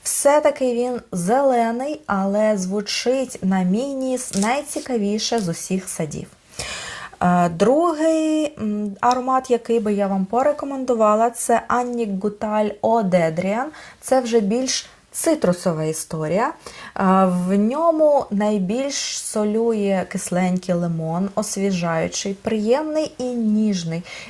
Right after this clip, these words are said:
Він не занадто, е, давить чи кислить, він прав-, справді про натуральність, про свіжість, і він оточений ніжними ароматами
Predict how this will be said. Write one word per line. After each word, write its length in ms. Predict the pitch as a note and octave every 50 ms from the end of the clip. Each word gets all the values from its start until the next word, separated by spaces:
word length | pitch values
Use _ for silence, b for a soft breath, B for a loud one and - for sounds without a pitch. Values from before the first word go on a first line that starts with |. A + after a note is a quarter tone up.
| B -
Він 260 | E3+ G#3 C4 D4 D4
не 140 | D4 D4 C#4
занадто, 720 | C4 C4 B3+ A#3+ B3 B3 C4+ C#4 C4+ - - C#4 C#4 C4+ B B B B B B
е, 280 | G3+ G3+ G3 G3 G3 F#3+
давить 580 | E3+ D#3+ D#3 G#3 A3 A#3 B3+ B3 A3+ A#3 A3+
чи 120 | - - A3+
кислить, 600 | - - A#3 - - - G3 G#3 A3 G3+ - -
він 300 | F3+ G3 A#3+ C4+ C4 A#3+ - _ -
прав-, 440 | G#3+ G#3 A3 A#3 B3 B3 A3 G#3+ -
справді 520 | G3+ - - - A3 A#3 B3 A#3+ G#3 G3+ G3
про 260 | G3+ - F#3+ G#3+ A#3+
натуральність, 840 | B3 B3+ B3+ B3+ - G#3 F#3+ E3+ E3+ E3+ F3 F#3 A3 C4+ - - _
про 180 | - G3+ G3+
свіжість, 640 | G3 - - F#3+ F3+ F3 F3+ F#3 - C4 C#4 - B B B B B B B
і 80 | G3
він 260 | F3+ F3 A3 B3+ C4 C4
оточений 760 | - G3+ F#3+ - G3 G#3 G3+ G3 - - G3+ F#3+ G3 G3 F#3+ B B B B B
ніжними 640 | F#3+ G3+ A3 C4 D4 C4+ B3+ A#3+ A#3+ A3+ A3 A3 -
ароматами 1000 | - F#3+ F3 F3 E3+ E3+ E3+ F3 F#3 G3 G3+ G3 - G3 F#3+ F#3+ F#3 F#3+ F#3 E3+